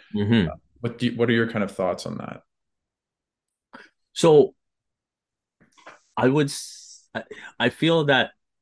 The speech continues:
Speaker 1: that should not be confused with, um,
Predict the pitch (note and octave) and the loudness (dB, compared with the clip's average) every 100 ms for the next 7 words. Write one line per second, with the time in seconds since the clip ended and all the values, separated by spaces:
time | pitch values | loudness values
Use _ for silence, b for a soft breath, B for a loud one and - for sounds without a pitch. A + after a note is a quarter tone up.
0 | _ _ _ _ _ _ _ _ _ _ | _ _ _ _ _ _ _ _ _ _
1 | A2 - _ _ _ _ _ _ - A2 | -18 -18 _ _ _ _ _ _ 0 0
2 | - - B2 A2+ A2+ A2+ C#3 C#3 C#3 A#2 | 0 -4 -4 -2 -2 -4 -4 -6 -4 -4
3 | G#2+ - G2+ G#2 G#2 G2+ F#2 - - - | -4 -6 -4 0 0 -2 -6 -12 -16 -20
4 | - - F#2+ G2 F2+ F2 - _ _ _ | -20 -10 2 4 4 2 -4 _ _ _
5 | _ _ _ _ _ _ _ F2 E2+ E2 | _ _ _ _ _ _ _ -8 -4 -4
6 | E2 E2 D#2+ D#2 | -4 -6 -8 -10